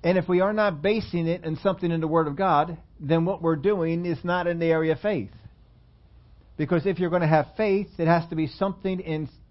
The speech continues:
in, in a word that God has either spoken to you or a word that He has written to you. Otherwise, we're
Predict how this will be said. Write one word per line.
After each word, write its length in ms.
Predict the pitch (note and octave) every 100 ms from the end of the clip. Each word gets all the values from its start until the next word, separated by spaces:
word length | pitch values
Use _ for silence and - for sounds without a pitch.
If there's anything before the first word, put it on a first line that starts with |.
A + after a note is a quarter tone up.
| -
in, 260 | D3+ D3+ -
in 220 | C#3+ D3
a 40 | C#3
word 540 | C3 F3 F3+ C#3+ D#3 - -
that 160 | D3 C#3
God 220 | D#3 D#3
has 200 | D3 C#3
either 240 | D#3 C3+ A2+ -
spoken 600 | - F#3+ F#3+ G#3 G#3+ G3+ -
to 60 | -
you 460 | E3 D#3 F3+ G#3 - - -
or 200 | D3 E3+
a 40 | E3
word 300 | D3+ E3+ D#3+
that 100 | E3
He 120 | F3+
has 180 | D#3+ C3
written 260 | F#3+ D3
to 120 | B2 C#3
you. 180 | F#2+ D#2+ - - - - - - - - - - - - - - - - - - - - - - - -
Otherwise, 440 | C#3 D#3 D3 D3
we're 240 | C3+ D#3